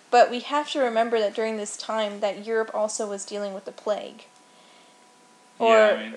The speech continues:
Speaker 2: no,
Speaker 1: you know,
Speaker 2: it's
Speaker 1: had
Speaker 2: still
Speaker 1: just,
Speaker 2: around,
Speaker 1: and,
Speaker 2: but
Speaker 1: but, I mean,
Speaker 2: even beyond that, they
Speaker 1: so
Speaker 2: had
Speaker 1: they were familiar with death already. Like,
Speaker 2: Yeah.
Speaker 1: uh, so, so for,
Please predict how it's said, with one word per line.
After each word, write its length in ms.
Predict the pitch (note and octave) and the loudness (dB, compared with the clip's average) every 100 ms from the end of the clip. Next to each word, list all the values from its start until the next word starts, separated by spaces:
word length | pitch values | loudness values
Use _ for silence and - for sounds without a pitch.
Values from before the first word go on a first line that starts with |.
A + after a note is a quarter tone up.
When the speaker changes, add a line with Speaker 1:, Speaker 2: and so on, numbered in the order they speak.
| - | -10
Speaker 2:
no, 220 | C#4+ - | -4 0
Speaker 1:
you 60 | A3+ | 6
know, 140 | A3 | 8
Speaker 2:
it's 80 | A3+ | 8
Speaker 1:
had 60 | A3 | 4
Speaker 2:
still 80 | G#3+ | 4
Speaker 1:
just, 140 | A3+ | 0
Speaker 2:
around, 240 | A#3+ B3 A3+ | 0 -4 -2
Speaker 1:
and, 200 | A#3+ G#3 | -2 0
Speaker 2:
but 60 | - | 6
Speaker 1:
but, 200 | A#3 A3+ | 6 6
I 40 | |
mean, 320 | B3 A3+ A3 - - | 0 -2 -6 -12 -8
Speaker 2:
even 260 | C#3+ C#3+ B2+ | -4 -4 -4
beyond 340 | A#2+ A2+ G#2+ | -6 -6 -8
that, 200 | A2+ C3 | -10 -8
they 120 | - | 4
Speaker 1:
so 80 | C4 | 6
Speaker 2:
had 80 | B3 | 8
Speaker 1:
they 240 | C4+ D#4 | 6 4
were 200 | D4+ D4 C#4 | 2 0 -2
familiar 500 | B3 A3+ C4 A#3+ G#3+ | -4 -2 0 0 -2
with 200 | G#3 - | -6 -2
death 280 | A3 G3+ A3 | -4 -2 -4
already. 540 | G3+ G#3 G3 G#3 A3 - _ | 0 0 0 -4 -14 -18 _
Like, 180 | - B2+ | -8 -4
Speaker 2:
Yeah. 220 | C3 G#2 F#2 G#2 | -6 -6 -12 -4
Speaker 1:
uh, 160 | A3+ A3 | 0 0
so, 500 | - C4 A#3 A3 G#3+ - - - - - | 2 4 6 4 0 -6 -20 -20 -20 -16
so 280 | - B3 A#3 | 2 4 4
for, 500 | A#3 A#3 A3+ G#3+ | 0 0 0 0